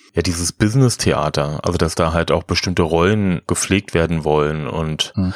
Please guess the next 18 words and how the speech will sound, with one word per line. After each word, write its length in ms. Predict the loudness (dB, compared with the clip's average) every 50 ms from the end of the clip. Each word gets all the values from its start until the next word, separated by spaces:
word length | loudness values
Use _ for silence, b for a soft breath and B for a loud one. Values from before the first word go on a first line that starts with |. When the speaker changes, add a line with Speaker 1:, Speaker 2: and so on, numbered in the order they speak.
| B B B B B B _ _ -6
Speaker 1:
also 180 | -4 -2 -2 -2 -4
ich 180 | -4 -4 -2 0
hab 100 | -2 -2 -2
immer 200 | -2 0 0 2
mal 160 | 2 0 0 0
wieder 220 | 0 0 0 2 2
den 140 | 0 0
Eindruck 240 | 0 0 -2 -4 -4 -2
gehabt, 220 | -4 -4 -2 -4
dass 120 | -6 -4
da 460 | -2 0 0 2 2 2 2 2 0 0
wirklich 300 | 0 -2 -2 -2 -2 -2 -2
häufig 260 | -2 -2 -4 -8 -8
Theater 380 | -4 -2 0 0 0 0 -2 -2
gespielt 440 | -2 -4 -6 -4 -4 -6 -4 -4
wird 180 | -4 -4 -4 -4
und 140 | -4 -4 -4
ich 300 | -4 -4 -6 -8 -10 -10